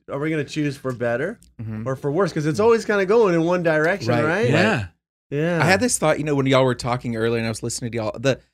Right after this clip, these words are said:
Speaker 2: the story of Jonah and the whale popped in my head.
Speaker 1: Mm.
Speaker 2: And it was this aspect of, like,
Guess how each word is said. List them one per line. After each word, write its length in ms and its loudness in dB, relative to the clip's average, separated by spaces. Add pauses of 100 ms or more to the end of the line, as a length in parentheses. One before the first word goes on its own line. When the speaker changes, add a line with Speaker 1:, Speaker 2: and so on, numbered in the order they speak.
(140)
Speaker 2:
the 80 0
story 440 0
of 160 0
Jonah 420 -2
and 200 -2
the 60 0
whale 360 -2
popped 360 -8
in 120 -6
my 120 -2
head. 400 -4
Speaker 1:
Mm. 480 -4
Speaker 2:
And 140 6
it 60 4
was 140 4
this 160 2
aspect 420 2
of, 160 0
like, 340 4